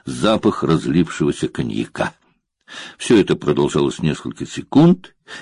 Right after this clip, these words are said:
и в течение этих секунд Сталин понял, происходит что-то очень нехорошее. Может быть, то самое, что иногда снится во сне со всеми подробностями.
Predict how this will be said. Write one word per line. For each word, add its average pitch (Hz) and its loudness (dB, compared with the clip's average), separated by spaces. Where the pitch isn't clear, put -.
и 92 4
в - 0
течение 110 6
этих - 2
секунд 117 2
Сталин 104 2
понял, 117 4
происходит 101 2
что-то 98 2
очень 117 4
нехорошее. 90 2
Может 107 4
быть, 123 4
то 123 4
самое, 127 4
что 120 4
иногда 104 4
снится 120 2
во 107 6
сне 110 4
со 120 2
всеми 117 2
подробностями. 104 2